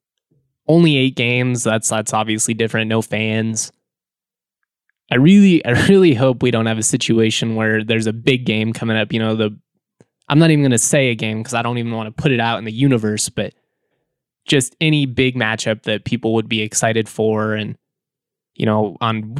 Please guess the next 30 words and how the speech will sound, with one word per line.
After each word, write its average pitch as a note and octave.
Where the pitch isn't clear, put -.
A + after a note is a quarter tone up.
Tuesday B2
or A2
Wednesday A2
before A2
game A2+
day, A2
you A2
get G#2+
the A2
announcement, A2
"Oh, D3+
your C3
team A#2
or A2+
the A2+
opponent B2
has A2+
too -
many A2+
co-, -
covid A#2
positive A2
tests A2
and, A2+
and A#2
you're A2+
not A2+
able A2
to A2
play." -